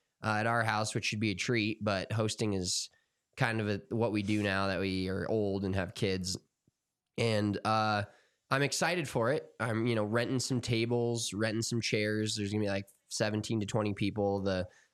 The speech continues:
the White Elephant, choose the name out, number out of the hat, draw, you know, buying a White Elephant gift is fun. Uh, I've done Breck Distillery in the past, might do it again this year, but might try to get creative and get something that,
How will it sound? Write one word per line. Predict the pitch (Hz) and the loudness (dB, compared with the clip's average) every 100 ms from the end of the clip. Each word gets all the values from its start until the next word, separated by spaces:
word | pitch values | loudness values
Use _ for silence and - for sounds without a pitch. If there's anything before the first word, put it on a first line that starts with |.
| - | -4
the | 120 | 0
White | 143 143 | 0 2
Elephant, | 135 131 - 131 120 120 - | 2 0 0 0 0 -2 -2
choose | - 131 117 | 0 0 2
the | |
name | 117 117 117 | 2 2 2
out, | 110 107 | 0 0
number | 120 117 110 | 0 0 0
out | 107 | 0
of | |
the | 101 | 0
hat, | 107 107 107 101 | 0 0 0 -2
draw, | 113 107 107 104 104 92 - _ 90 | 0 0 0 -2 -6 -20 -20 _ -6
you | 123 | 0
know, | 113 | 0
buying | 107 143 156 | 2 0 2
a | 139 - 123 | 0 -2 -2
White | 123 120 | 0 0
Elephant | 120 - 135 | -2 0 0
gift | 123 123 - | 2 0 -2
is | 123 | -4
fun. | - 127 127 135 _ _ _ - | 0 2 2 -2 _ _ _ -4
Uh, | 104 | 0
I've | 104 107 | 2 2
done | 117 127 131 131 - | 2 2 2 0 -4
Breck | 120 120 120 | 0 0 0
Distillery | 123 - 117 117 123 123 | -2 -2 0 2 2 2
in | |
the | 107 | 2
past, | 101 104 127 - | 2 0 0 0
might | 110 104 101 | 0 0 0
do | 113 | 0
it | |
again | 101 104 101 | 0 -2 -2
this | 101 - | -4 -2
year, | 117 123 | -2 -2
but | 110 90 | -2 -2
might | 98 95 - - | -4 -6 -10 -6
try | 123 107 | 0 0
to | 104 | 0
get | 107 | -4
creative | - 110 104 104 107 | -2 -2 0 2 0
and | 98 | 0
get | 92 - | -2 0
something | 107 98 98 98 | -2 0 0 0
that, | 92 87 - | 0 -2 -4